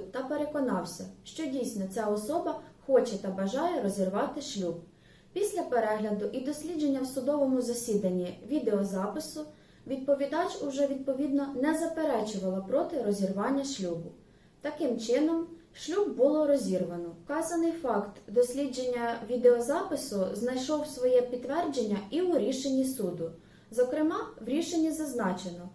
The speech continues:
що в судовому засіданні було досліджено відеозвернення позивача, який позовні вимоги підтримав, просив не надавати часу на примирення.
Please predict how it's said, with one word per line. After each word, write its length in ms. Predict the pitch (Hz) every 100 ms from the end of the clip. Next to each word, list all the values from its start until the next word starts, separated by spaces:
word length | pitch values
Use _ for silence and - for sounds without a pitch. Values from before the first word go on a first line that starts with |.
| - -
що 200 | - 254
в 40 | 247
судовому 560 | 277 277 349 381 359
засіданні 640 | 262 277 - 202 196 208 214
було 360 | 220 262 370 320
досліджено 760 | 302 - 269 202 202 202 190
відеозвернення 840 | 285 262 294 277 262 247 202 202 202
позивача, 800 | 220 226 214 196 190 226 262 339 - -
який 240 | 240 247 294
позовні 500 | 294 254 254 269 392
вимоги 440 | 226 285 294 285
підтримав, 640 | 277 285 - 196 180 175 185 - - -
просив 340 | 254 262 320
не 120 | 320
надавати 600 | 311 294 311 240 196 202
часу 380 | - 247 349 294
на 140 | 247
примирення. 640 | 247 262 233 180 170 170